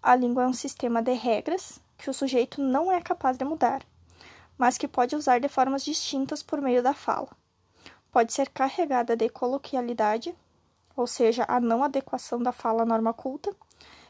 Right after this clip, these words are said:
principalmente em situações informais.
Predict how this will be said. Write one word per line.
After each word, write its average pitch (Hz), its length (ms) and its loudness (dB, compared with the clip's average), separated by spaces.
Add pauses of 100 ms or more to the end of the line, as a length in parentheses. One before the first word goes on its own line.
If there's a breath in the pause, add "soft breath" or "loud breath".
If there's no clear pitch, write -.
(160 loud breath)
principalmente 320 920 -2
em 285 140 -4
situações 277 680 -2
informais. - 760 -4